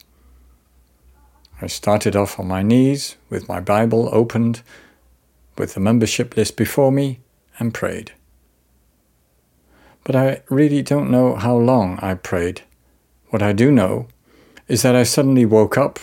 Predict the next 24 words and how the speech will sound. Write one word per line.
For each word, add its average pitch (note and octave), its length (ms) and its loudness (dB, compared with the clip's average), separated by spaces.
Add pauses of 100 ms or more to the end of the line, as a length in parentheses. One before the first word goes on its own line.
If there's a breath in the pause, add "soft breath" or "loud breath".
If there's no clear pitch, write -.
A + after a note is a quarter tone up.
(180)
with A2 160 -4
sore B2+ 460 2
knees A#2 580 2
and G2 300 -8
backache, G#2+ 760 -6 (600)
and G#2+ 120 -4
it B2 60 -4
was A2 160 -4
something A2 420 -6
like F#2+ 420 -6 (100)
one G2 260 -4
thirty G2 500 -8
A F#2+ 240 -6
M. E2+ 300 -8 (1900)
After G#2 380 -4
another G#2 380 2
attempt A2 440 0
and G2 120 -4
a F#2+ 40 -4
cry A2 280 0
to G#2+ 120 -4
God A2 300 2
for G2+ 140 0
help, G#2+ 280 -2